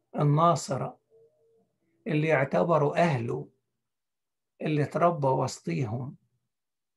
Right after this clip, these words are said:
هم في بالهم الآيات دي بمعنى معين، لما جه وضحها لهم وإن هدي تمت وإن هو المسيا،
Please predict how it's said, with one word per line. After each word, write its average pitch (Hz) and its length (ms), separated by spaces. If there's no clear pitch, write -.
هم 175 360
في 135 60
بالهم 156 520
الآيات 160 540
دي 180 320
بمعنى 151 500
معين، 135 800
لما 151 340
جه 170 140
وضحها 165 640
لهم 139 440
وإن 147 260
هدي 127 400
تمت 151 640
وإن 143 240
هو 143 360
المسيا، 131 920